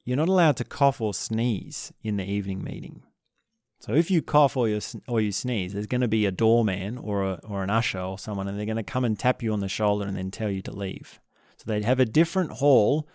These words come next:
for the people who know, like, if you know you've got a,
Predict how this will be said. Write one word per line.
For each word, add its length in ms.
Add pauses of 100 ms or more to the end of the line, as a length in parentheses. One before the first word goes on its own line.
(260)
for 120
the 100
people 360
who 320 (200)
know, 220
like, 380
if 100
you 100
know 120
you've 260
got 120
a, 160